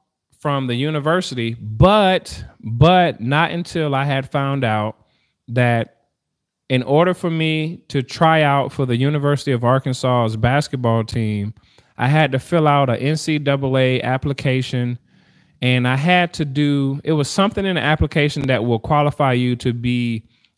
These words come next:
the person that can go to the school and, and, like, walk on. My application got rejected, so I couldn't play basketball for the University of Arkansas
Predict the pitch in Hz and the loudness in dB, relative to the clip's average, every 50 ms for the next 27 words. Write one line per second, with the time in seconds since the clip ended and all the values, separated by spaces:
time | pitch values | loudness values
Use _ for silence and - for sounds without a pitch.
0 | _ _ - 117 - - 156 160 151 - 147 131 127 123 - 131 120 117 117 127 | _ _ -6 -2 0 2 2 0 0 -4 -6 -8 -8 -8 -8 -8 -10 -6 -2 0
1 | 131 139 147 151 - - 160 143 135 131 - - 160 160 160 160 160 147 117 117 | 0 0 0 -2 -4 -6 -6 -6 -6 -8 -8 -6 -4 -2 -2 -2 -2 -4 -4 -6
2 | 117 - 117 117 117 117 117 107 104 107 123 127 127 123 - 135 127 117 104 87 | -6 -6 -6 -4 -4 -4 -4 -4 -2 0 0 0 0 0 -2 -4 -4 -4 -4 -6
3 | 87 - - _ _ _ _ _ _ _ _ _ _ _ _ _ _ _ _ _ | -8 -12 -16 _ _ _ _ _ _ _ _ _ _ _ _ _ _ _ _ _
4 | - 131 139 143 - - - 135 147 160 175 - 156 143 - - 185 190 185 - | -6 -2 -2 -2 -2 -2 -4 -2 0 0 2 0 -2 -2 0 0 2 2 0 0
5 | 175 156 143 147 143 127 120 123 123 123 123 156 170 170 - - - 101 85 - | -2 -2 0 2 2 0 0 -2 -2 0 2 2 2 2 0 -4 -8 -8 -8 -10
6 | - - - - - - _ _ _ - - - 147 135 127 120 - - - 190 | -14 -18 -20 -20 -20 -20 _ _ _ -12 -4 -2 0 2 2 0 -2 0 2 2
7 | 190 - 170 165 165 160 156 151 151 - _ _ - - - 170 170 160 143 135 | 2 2 0 -4 -4 -2 -4 -4 -8 -10 _ _ 0 2 2 2 2 0 0 -2
8 | 139 160 196 208 - - 151 147 139 135 127 127 - 135 131 131 135 143 135 127 | 0 0 0 -2 -2 -4 -2 0 0 0 0 0 0 -2 -2 -2 -2 -2 -2 0
9 | 131 127 123 - 123 117 110 120 143 190 208 - 139 127 - 123 117 113 113 113 | 0 -2 -2 -2 -2 -2 0 0 0 0 0 -2 -6 -6 -6 -4 -4 -2 -4 -4